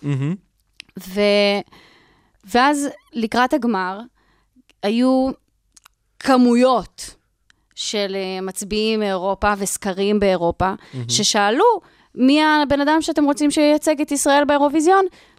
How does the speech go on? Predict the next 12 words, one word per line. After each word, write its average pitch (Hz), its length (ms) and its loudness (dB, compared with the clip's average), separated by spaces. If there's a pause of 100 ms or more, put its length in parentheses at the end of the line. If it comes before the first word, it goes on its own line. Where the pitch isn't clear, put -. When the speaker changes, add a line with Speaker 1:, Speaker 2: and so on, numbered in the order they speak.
Speaker 2:
וענו, 285 480 2 (600)
"אותי." 220 360 0 (1700)
ואז 311 600 2 (600)
חוויתי 277 520 0
התקפי 269 440 -2
חרדה 226 440 0
בפעם 220 340 2
הראשונה 240 380 0
בחיים 320 340 2
שלי. 381 420 2 (320)
Speaker 1:
<laughs> 147 40 4
יואו. 131 300 -2